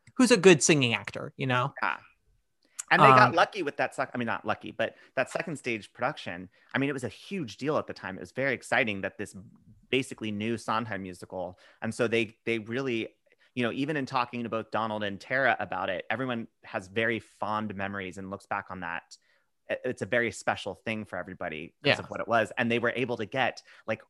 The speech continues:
Speaker 2: really good people
Speaker 1: Mm-hmm.
Speaker 2: to do this two-month off-Broadway run. Of course,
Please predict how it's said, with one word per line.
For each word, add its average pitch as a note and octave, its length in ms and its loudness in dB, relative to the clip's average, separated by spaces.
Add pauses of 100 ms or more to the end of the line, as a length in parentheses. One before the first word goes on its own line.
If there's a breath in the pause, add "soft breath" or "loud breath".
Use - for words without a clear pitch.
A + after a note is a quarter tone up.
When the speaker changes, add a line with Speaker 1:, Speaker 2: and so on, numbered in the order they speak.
Speaker 2:
really B2+ 600 -2
good G#2+ 380 -4
people E2+ 600 -8 (200)
Speaker 1:
Mm-hmm. A#2 340 0
Speaker 2:
to D#3+ 120 -2
do D#3+ 220 4
this B2 220 -2
two-month B2+ 460 -4
off-Broadway G#2+ 360 0
run. G#2 220 2
Of G2 100 -4
course, - 280 0